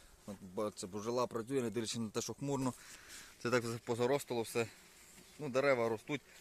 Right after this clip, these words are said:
А, а бджола вже лила. А тут у мене бобри,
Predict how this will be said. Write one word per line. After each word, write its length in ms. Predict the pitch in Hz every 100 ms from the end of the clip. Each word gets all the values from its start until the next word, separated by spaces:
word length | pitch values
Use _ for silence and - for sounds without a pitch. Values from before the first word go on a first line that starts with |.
| -
А, 60 | 123 - - - -
а 200 | 147 175
бджола 300 | 165 160 165
вже 140 | 170 175
лила. 360 | 170 156 151 - - _ - - - - -
А 80 |
тут 220 | 117 151 143
у 40 |
мене 300 | 147 147 147 - - - - - - -
бобри, 520 | 107 123 131 147 135